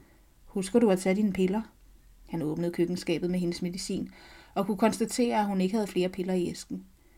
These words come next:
Dictes telefon plingede. Hun greb den straks op af lommen, og så, det var Alex, der havde svaret. "Lad mig nu være, Dicte."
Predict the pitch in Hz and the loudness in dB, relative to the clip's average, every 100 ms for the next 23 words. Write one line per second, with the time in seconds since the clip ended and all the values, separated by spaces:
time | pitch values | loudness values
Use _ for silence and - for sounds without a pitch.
0 | - - _ - _ 196 190 190 202 185 | -20 -20 _ -20 _ -6 -4 -4 -2 -2
1 | 180 - 175 175 180 180 - - - 190 | -2 -4 -4 -2 -4 -6 -12 -20 -12 -6
2 | 185 165 196 190 190 190 208 190 190 180 | -2 -2 -2 -2 0 0 -2 -2 0 0
3 | 180 208 - - - 202 190 196 190 190 | -2 -4 -8 -10 -2 0 0 -2 -4 -6
4 | 190 - 180 185 165 - 165 185 - - | -6 -4 -4 -2 -4 -4 -4 -6 -14 -20
5 | - - - - - - 196 202 196 190 | -20 -20 -20 -20 -14 -2 0 2 2 4
6 | 190 190 190 185 - | 4 2 -2 -4 -8